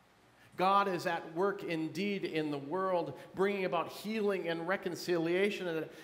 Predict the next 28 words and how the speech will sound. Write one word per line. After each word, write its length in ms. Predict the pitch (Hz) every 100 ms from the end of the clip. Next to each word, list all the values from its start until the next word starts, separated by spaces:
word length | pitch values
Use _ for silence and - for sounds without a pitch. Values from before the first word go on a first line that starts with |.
| -
it's 220 | 170 170
happening 440 | 208 214 214 175
all 280 | 151 180 196
around 360 | 170 170 202 190
us, 120 | 185
and 180 | 165 156
God 320 | 185 202 208
invites 680 | 175 160 147 185 214 - - -
us 320 | 196 226 -
to 120 | -
join 480 | 156 131 165 185 190
it, 260 | 175 165 - - - - -
join 260 | 175 185 185
in 240 | 180 190
on 220 | 156 151
it 100 | 151 143
every 280 | 147 143
day. 280 | 127 113 90 85 - - - - _ _ _ _ _ _ _ _ _ 113
We 60 | 117
just 240 | 123 -
need 140 | 139 139
to 40 |
pay 240 | 139 127
attention, 500 | 127 127 127 131 - 78 73 - _ - - _ -
listen, 480 | 107 151 - - 92 - - - _ _ _ _ _ - - -
and 220 | 101 95
join 320 | 107 107 104
in. 220 | 107 95